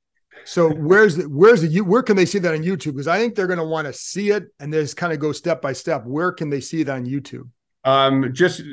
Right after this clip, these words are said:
Speaker 2: search for, uh, uh, search YouTube for swine apple. Um, and, uh, well, I think mine was the first one out there. There, m-, many people have done much better videos about it than,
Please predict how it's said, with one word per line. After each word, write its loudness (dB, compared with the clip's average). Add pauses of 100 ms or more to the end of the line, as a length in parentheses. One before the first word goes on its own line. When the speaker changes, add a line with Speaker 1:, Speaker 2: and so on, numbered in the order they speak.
(220)
Speaker 2:
search -2
for, 2
uh, 4
uh, -6
search -6
YouTube -8
for -6
swine -2
apple. -6 (100)
Um, -4
and, -4 (300)
uh, -4
well, -4
I -8
think -4
mine 0
was -4
the -8
first -4
one -2
out -2
there. 0
There, -4
m-, -4
many 0
people -4
have -2
done -4
much -4
better -4
videos -4
about -4
it -10
than, -8